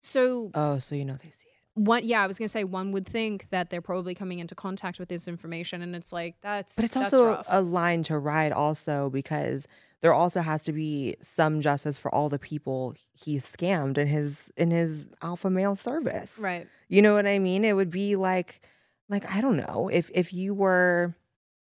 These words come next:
Speaker 2: secretly working for the D N C or something, and then coming here and, like, having people subscribe to you and give you money or whatever, it's like,
Speaker 1: Mm-hmm.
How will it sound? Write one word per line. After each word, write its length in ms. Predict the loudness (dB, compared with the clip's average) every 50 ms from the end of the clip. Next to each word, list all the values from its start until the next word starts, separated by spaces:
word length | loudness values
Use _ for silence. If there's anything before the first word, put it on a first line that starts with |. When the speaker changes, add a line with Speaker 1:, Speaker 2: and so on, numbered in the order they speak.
| _ _ _ _ _ -20 -18 -10
Speaker 2:
secretly 680 | -4 -2 2 2 2 2 2 2 2 2 4 4 2 4
working 360 | 4 4 2 2 0 -2 -2
for 80 | -2 -2
the 100 | -2 0
D 120 | 0 0
N 140 | 0 0 -2
C 160 | -2 -2 -2
or 120 | -2 -2
something, 340 | -2 -4 -6 -8 -8 -6 -4
and 80 | -4 -4
then 100 | -2 -2
coming 240 | -2 -2 -2 -2 -2
here 340 | -2 0 0 0 0 -2
and, 140 | -2 -4 -4
like, 160 | -6 -6 -6
having 300 | -4 -4 -2 -2 -2 -2
people 260 | -4 -6 -4 -2 -2 -2
subscribe 460 | -2 -4 -4 -2 0 0 0 0 0
to 60 | 2
you 200 | 2 4 4 2
and 120 | 2 0 -2
give 160 | -2 -4 -2
you 260 | -2 -2 -2 -2 -2 -2
money 280 | -2 0 0 -2 -2
or 40 | -4
whatever, 340 | -4 -4 -4 -4 -2 -2 -4
it's 160 | -4 -4 -4
like, 140 | -4 -2 -2
Speaker 1:
Mm-hmm. 180 | -4 -6 -8